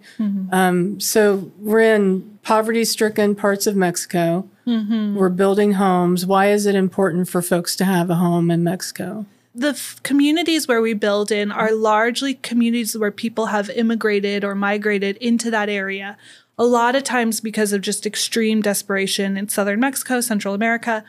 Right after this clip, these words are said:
Speaker 1: So they come to Tijuana, Ensenada. There's actually jobs in those regions. So they'll come with the hope of a better life, but then they get here and they have no family system that would back them up. They don't have grandparents they can live with. They don't have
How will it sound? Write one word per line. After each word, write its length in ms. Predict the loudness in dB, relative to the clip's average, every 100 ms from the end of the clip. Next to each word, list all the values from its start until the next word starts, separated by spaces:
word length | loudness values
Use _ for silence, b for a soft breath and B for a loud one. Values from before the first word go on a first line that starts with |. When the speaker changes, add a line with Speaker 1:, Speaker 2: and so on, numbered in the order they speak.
| B B B B _
Speaker 1:
So 180 | 0 2
they 140 | 2
come 640 | 0 -6 0 2 4 2
to 100 | 0 -2
Tijuana, 720 | -2 0 0 0 0 0 0
Ensenada. 800 | -2 0 2 2 2 0 0 -2
There's 260 | -2 0 -2
actually 380 | -4 -4 -2
jobs 640 | -2 -2 -2 -4 -4 -6 -6 -2
in 180 | 2 4
those 260 | 2 0
regions. 580 | -2 -6 -6 -12 -10 -12 B B B B 0
So 160 | 2
they'll 200 | 2 0
come 640 | -2 0 2 4 2 0 -6
with 180 | -2 0
the 80 | 0
hope 260 | 0 0
of 100 | 0
a 60 | 0
better 300 | 0 0 0
life, 360 | -2 -2 -4 -4
but 140 | -2 2
then 140 | 2
they 120 | 0
get 260 | -2 -4 -4
here 300 | -4 0 0
and 180 | 0 0
they 60 | 0
have 260 | 0 -2
no 340 | 0 0 0 -2
family 540 | -2 -2 2 2 2
system 600 | 0 -2 -2 -2 -2 0 -2
that 160 | 0
would 160 | -2 0
back 280 | -2 -4 -6
them 200 | -4 -2
up. 300 | -4 -6 -4
They 100 | -2
don't 200 | -2 -2
have 180 | -4
grandparents 560 | -2 0 0 0 -2 -2
they 100 | -2
can 240 | -2 -2
live 180 | -2 -4
with. 280 | -4 -4 -2
They 100 | -2
don't 200 | -2 -2
have 320 | -2 -2 -2